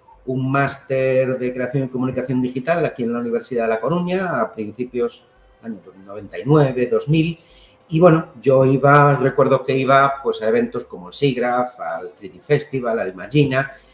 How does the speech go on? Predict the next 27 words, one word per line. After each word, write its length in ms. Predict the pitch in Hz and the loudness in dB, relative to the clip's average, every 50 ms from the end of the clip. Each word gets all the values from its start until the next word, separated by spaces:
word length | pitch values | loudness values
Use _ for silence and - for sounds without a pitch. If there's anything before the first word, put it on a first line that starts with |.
| _ _ - | _ _ -10
y 100 | - 127 | -8 -4
veía, 360 | 123 127 127 123 123 123 127 | 0 0 2 2 2 0 0
pues, 220 | - 117 - - - - - | -2 -4 -6 -6 -12 -16 -14
esos, 400 | - 104 - - - - - - _ _ 98 | -14 -14 -14 -16 -18 -20 -20 -20 _ _ -10
eh, 180 | 92 98 90 - - | -8 -8 -8 -8 -10
gente 440 | - - 113 110 107 - 104 101 | -8 -6 -6 -6 -6 -6 -10 -12
de 80 | 95 101 | -12 -14
primer 360 | - - 98 104 110 107 - 110 | -14 -12 -6 -4 -4 -4 -4 -4
nivel 420 | 117 117 123 123 123 123 123 123 - _ _ _ _ _ _ _ _ | -2 0 2 2 2 0 0 -4 -10 _ _ _ _ _ _ _ _
contando, 560 | _ 110 98 98 - - 101 98 98 98 95 | _ -12 -12 -12 -10 -10 -10 -10 -10 -10 -10
pues, 160 | - 101 - 110 | -12 -12 -10 -10
unas 240 | 104 107 104 - | -10 -10 -12 -12
cosas 840 | - - 101 - - 107 110 110 110 110 110 107 - - - - _ _ | -10 -10 -10 -10 -6 -4 -2 0 0 0 -2 -4 -6 -10 -14 -16 _ _
fascinantes 880 | - - 117 110 - - - 104 110 117 117 110 107 - 123 120 110 104 | -6 -4 -4 -4 -4 -6 -8 -6 -4 -2 -2 -2 -4 -4 -4 -4 -2 -2
ya 160 | 110 104 - | -2 -2 -2
para 140 | 104 104 104 | -4 -6 -6
aquella 300 | - 113 110 120 123 131 | -6 -4 -2 2 2 2
época, 400 | 127 - - - - 165 - - - - _ _ _ _ _ _ _ _ | 2 0 -4 -4 -4 -4 -4 -4 -10 -20 _ _ _ _ _ _ _ _
y 80 | - 127 | -14 -12
siempre 280 | - - 110 104 107 110 | -8 -6 -6 -4 -2 0
pensaba, 680 | 113 107 104 - 113 110 101 85 82 92 98 - - - | 0 0 0 0 -2 0 0 0 -2 -4 -6 -8 -10 -14
"Cómo 160 | - 92 95 | -14 -12 -12
me 140 | 95 101 98 | -10 -8 -8
gustaría 580 | 92 92 - - 104 98 104 104 104 104 104 | -8 -8 -8 -8 -6 -4 -4 -2 -2 -4 -6
que 120 | - 101 90 | -6 -10 -10
mis 220 | 95 95 - - | -10 -10 -10 -8
alumnos 540 | 95 101 101 101 104 101 104 110 - - - | -6 -4 -4 -4 -4 -4 -6 -8 -10 -12 -16